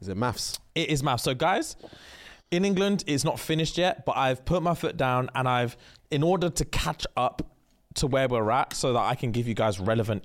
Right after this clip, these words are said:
Speaker 2: info, I
Speaker 1: Yeah.
Speaker 2: promise you I'm not watching another episode of Maths, bro.
Speaker 1: Say
Speaker 2: I'm
Speaker 1: less.
Speaker 2: done with it. I'm over it. It's played out.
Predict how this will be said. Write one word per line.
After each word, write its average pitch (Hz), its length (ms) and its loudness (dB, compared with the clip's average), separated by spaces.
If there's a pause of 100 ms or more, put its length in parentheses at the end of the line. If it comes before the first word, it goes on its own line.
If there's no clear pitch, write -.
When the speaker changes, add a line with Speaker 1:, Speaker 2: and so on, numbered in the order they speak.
Speaker 2:
info, 139 460 0 (180)
I - 140 -4
Speaker 1:
Yeah. 101 100 -2
Speaker 2:
promise 165 320 2
you 190 60 2
I'm 160 80 2
not 143 140 0
watching 143 340 0
another 123 280 0
episode 131 280 -2
of 95 80 -6
Maths, 104 400 -2
bro. 82 320 -2
Speaker 1:
Say 107 220 -2
Speaker 2:
I'm 95 80 0
Speaker 1:
less. 113 280 0
Speaker 2:
done 190 260 2
with 202 160 0
it. 208 200 0 (200)
I'm 131 280 0
over 165 340 2
it. 175 160 0
It's 147 140 0
played 165 480 0
out. 147 260 2